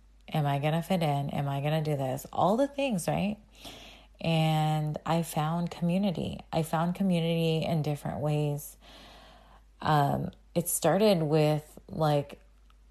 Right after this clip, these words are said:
meeting the school friends, meeting baseball friends, and, but I wanted to, like, meet more people.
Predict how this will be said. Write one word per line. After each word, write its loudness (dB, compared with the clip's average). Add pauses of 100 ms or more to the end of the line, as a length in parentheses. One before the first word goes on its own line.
(140)
meeting 2
the 2
school 0
friends, -4
meeting -2
baseball -6
friends, -4
and, -2 (540)
but 2
I 6
wanted 2
to, -2
like, 2
meet -2
more 0
people. -8